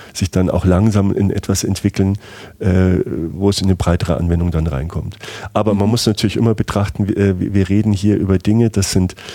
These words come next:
Speaker 1: autologe, patientenspezifische Transplantationstherapien. Es ist außerordentlich teuer.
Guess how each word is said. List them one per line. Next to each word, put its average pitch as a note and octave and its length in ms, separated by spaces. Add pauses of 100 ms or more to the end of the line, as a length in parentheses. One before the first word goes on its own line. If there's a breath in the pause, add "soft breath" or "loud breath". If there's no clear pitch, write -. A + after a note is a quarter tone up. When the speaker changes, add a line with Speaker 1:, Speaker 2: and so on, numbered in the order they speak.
(240 loud breath)
Speaker 1:
autologe, A2 720
patientenspezifische G#2 1500 (360 loud breath)
Transplantationstherapien. G2+ 1500
Es - 240
ist - 220
außerordentlich G#2 840
teuer. A2 440